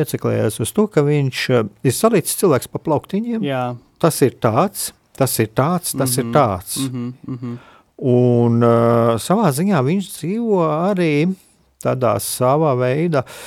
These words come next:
Speaker 1: eh,
Speaker 2: Burbulī.
Speaker 1: jā, burbulī.
Speaker 2: Mhm.
Speaker 1: Un viņam ir ļoti viegli izskaidrot visus
Speaker 2: Jā.
Speaker 1: procesus un, un tālāk arī aiziet, eh, dažādas, eh, konspirāciju teorijas un tā tālāk, ja, jo viņš jau ir visu salicis.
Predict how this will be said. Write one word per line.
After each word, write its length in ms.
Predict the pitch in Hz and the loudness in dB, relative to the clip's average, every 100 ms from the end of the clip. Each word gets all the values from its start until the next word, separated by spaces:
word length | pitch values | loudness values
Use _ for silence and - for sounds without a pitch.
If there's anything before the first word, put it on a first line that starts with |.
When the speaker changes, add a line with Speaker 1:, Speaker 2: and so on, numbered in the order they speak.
| - | -14
Speaker 1:
eh, 40 | 120 | -8
Speaker 2:
Burbulī. 680 | - 101 104 120 117 117 110 | -2 0 0 -2 -6 -8 -2
Speaker 1:
jā, 320 | 147 107 95 95 | 2 4 2 -2
burbulī. 560 | 113 117 98 92 87 | 0 0 -2 -8 -8
Speaker 2:
Mhm. 380 | 123 120 117 127 - | -10 -8 -8 -10 -2
Speaker 1:
Un 100 | 127 | 2
viņam 220 | 185 180 | 4 4
ir 60 | 160 | 4
ļoti 300 | 190 147 160 | 4 2 0
viegli 600 | 135 175 196 196 151 160 - | -2 0 2 2 0 -2 -2
izskaidrot 640 | 156 - 135 120 120 117 | -6 -4 -2 0 0 -2
visus 280 | 147 - - | -4 -6 -4
Speaker 2:
Jā. 20 | |
Speaker 1:
procesus 480 | 135 135 127 135 - | 0 0 0 -2 -2
un, 140 | 123 - - | -4 -6 -4
un 100 | 143 | -2
tālāk 440 | - 196 170 135 - | 0 2 4 2 0
arī 340 | 151 143 131 | 0 0 -2
aiziet, 600 | 143 143 120 123 110 - | -2 -2 0 -2 -2 0
eh, 340 | 117 113 113 110 | 0 2 0 -2
dažādas, 800 | 135 113 110 104 110 - - 113 | -2 0 0 0 -2 -4 -4 -2
eh, 260 | 110 107 | -2 -4
konspirāciju 760 | - 143 - 165 147 131 131 120 | -6 -6 -6 -4 -4 -4 -6 -6
teorijas 520 | 143 117 110 107 - | -2 -2 -2 -6 -8
un 100 | 110 | -8
tā 120 | 113 | -8
tālāk, 520 | - 233 185 151 - - - - | -8 -4 0 0 0 -10 -20 -4
ja, 120 | 147 - - | -2 -2 0
jo 100 | 139 | 2
viņš 140 | 165 156 | 4 4
jau 120 | 131 | 2
ir 40 | 135 | 2
visu 240 | 175 - | 0 -2
salicis. 580 | - 143 107 92 - - | -2 -2 -2 -4 -10 -12